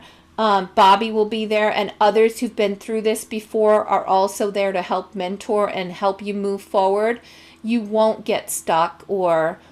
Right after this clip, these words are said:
or have issues with Ingram Spark as some of the other people that are getting totally frustrated out there by themselves.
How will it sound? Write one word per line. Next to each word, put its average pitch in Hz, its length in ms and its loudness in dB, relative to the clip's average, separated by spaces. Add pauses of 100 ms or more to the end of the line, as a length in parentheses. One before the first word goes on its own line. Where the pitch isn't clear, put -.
(160)
or 196 120 4
have 190 300 -4
issues 196 480 -4
with 175 160 -6
Ingram 180 360 -8
Spark 165 540 -2
as 180 200 -4
some 185 280 -6
of 165 120 -10
the 180 160 -6
other 180 220 -2
people 190 380 -8
that 175 120 -4
are 175 80 -6
getting 175 320 -6
totally 185 420 -4
frustrated 170 680 -4
out 165 200 -2
there 170 140 -4
by 165 240 -4
themselves. 156 800 -10